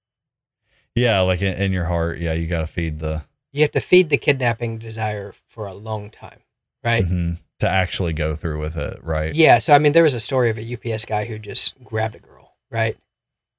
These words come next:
Speaker 2: Just
Speaker 1: Mm-hmm.
Speaker 2: because he had a thought to do it. And, like, he grabbed her and killed her. And, like, he had never done that before, but,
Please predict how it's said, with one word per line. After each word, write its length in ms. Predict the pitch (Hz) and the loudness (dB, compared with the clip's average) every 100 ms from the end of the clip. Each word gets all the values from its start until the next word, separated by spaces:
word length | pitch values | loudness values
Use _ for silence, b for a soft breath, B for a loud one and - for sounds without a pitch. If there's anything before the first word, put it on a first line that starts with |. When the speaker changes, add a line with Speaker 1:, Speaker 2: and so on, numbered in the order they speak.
| _ | _
Speaker 2:
Just 220 | 92 95 | 0 2
Speaker 1:
Mm-hmm. 60 | 82 | 0
Speaker 2:
because 320 | 80 127 113 | -2 0 0
he 120 | 113 | -2
had 220 | 107 110 101 | 0 0 -2
a 60 | |
thought 340 | - 113 113 - | -6 -2 -2 -4
to 80 | - | -14
do 180 | 101 107 | -10 -8
it. 240 | 92 - _ _ _ _ | -8 -12 _ _ _ _
And, 320 | 107 104 98 | -20 -18 -20
like, 180 | 107 - | -20 -20
he 80 | 117 | -16
grabbed 300 | - 107 107 | -4 -4 -2
her 140 | 101 | -6
and 120 | 98 | -8
killed 180 | - 92 | -14 -18
her. 220 | 95 - _ | -18 -20 _
And, 300 | 113 107 101 - _ _ _ _ _ _ _ | -14 -14 -14 -20 _ _ _ _ _ _ _
like, 120 | 107 | -8
he 80 | - | -6
had 100 | 113 | -2
never 180 | 123 113 | -2 -2
done 180 | 110 104 | -6 -8
that 120 | 104 | -12
before, 460 | - - 95 101 131 _ | -14 -8 -8 -8 -18 _
but, 160 | 101 | -20